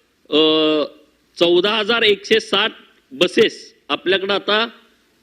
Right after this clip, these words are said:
उपलब्ध आहेत, आणि मागं त्या होत्या सोळा हजार चारशे चौदा.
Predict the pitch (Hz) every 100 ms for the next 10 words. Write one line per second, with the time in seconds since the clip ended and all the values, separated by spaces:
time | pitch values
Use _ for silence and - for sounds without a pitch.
0 | _ _ _ _ _ _ - 196 208 214
1 | 175 127 113 - _ _ _ _ _ _
2 | 139 170 196 185 185 208 226 208 208 233
3 | - 190 190 202 208 220 233 - _ -
4 | 180 180 220 233 240 - _ - 220 196
5 | 131